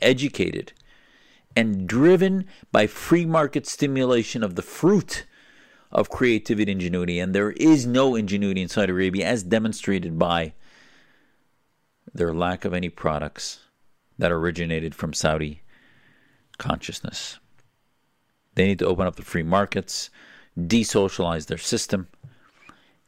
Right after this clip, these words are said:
and you'll find that once they're no longer dependent on petrochemical and dependent on the ingenuity of their people, the society will change deeply, and they will begin to mean what they say.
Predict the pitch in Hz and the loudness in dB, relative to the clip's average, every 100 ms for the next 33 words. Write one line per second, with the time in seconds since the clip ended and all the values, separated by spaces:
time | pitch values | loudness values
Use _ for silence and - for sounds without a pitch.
0 | - 87 85 80 - 92 92 87 - - | -10 -6 -4 -4 -2 0 0 0 -2 0
1 | 95 92 92 85 90 90 87 85 82 76 | -2 0 -2 0 0 0 -2 -2 -4 -6
2 | - 98 82 80 78 - 90 - - 90 | -4 -4 -4 -6 -6 -4 -6 -6 -6 -4
3 | 87 92 82 78 - 82 80 76 78 78 | -2 -2 -2 -6 -6 -6 -8 -6 -6 -4
4 | 78 82 - 85 95 90 85 80 78 98 | -6 -6 -4 -2 -2 -2 -4 -6 -4 -4
5 | 87 82 78 - 80 92 85 85 80 80 | -4 -4 -4 -6 -6 -4 -2 -4 -4 -2
6 | 82 78 - 95 85 82 - _ 107 107 | -4 -4 -6 -6 -4 -6 -10 _ -2 -2
7 | - 90 - - - - - - - - | -2 -4 -6 -14 -20 -20 -20 -20 -20 -20
8 | - _ - 87 82 85 82 82 107 110 | -20 _ -4 -2 0 0 0 2 6 6
9 | 95 80 82 82 95 90 80 - _ _ | 4 -2 -6 0 0 0 -4 -10 _ _
10 | _ _ - - 78 82 76 71 73 69 | _ _ -10 -6 -4 -2 -4 -4 -4 -4
11 | 76 71 - | -4 -6 -10